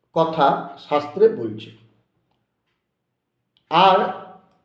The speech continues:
এরপরে যেটা আমরা প্রয়োগ করতে পারি সেটা হচ্ছে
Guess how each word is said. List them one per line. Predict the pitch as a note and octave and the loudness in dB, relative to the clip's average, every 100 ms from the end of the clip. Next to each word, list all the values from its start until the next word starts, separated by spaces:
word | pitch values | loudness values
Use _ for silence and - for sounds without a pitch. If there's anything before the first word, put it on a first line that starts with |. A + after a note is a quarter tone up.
| _ | _
এরপরে | G3 A3 G#3+ A3+ A3+ G#3+ | 8 8 6 6 8 6
যেটা | G#3 G#3 | 4 6
আমরা | G3+ G#3 F#3 F#3 F#3 | 4 2 0 2 0
প্রয়োগ | F3+ F#3 G#3+ G#3 | 2 4 4 4
করতে | G3 F3 - E3+ | -2 -2 -2 -2
পারি | D3 F3 - - - _ _ _ _ _ _ | 0 0 -4 -12 -20 _ _ _ _ _ _
সেটা | - E3 G3 | -6 0 2
হচ্ছে | F3+ F#3+ F3+ A3 B3 | 2 0 0 0 0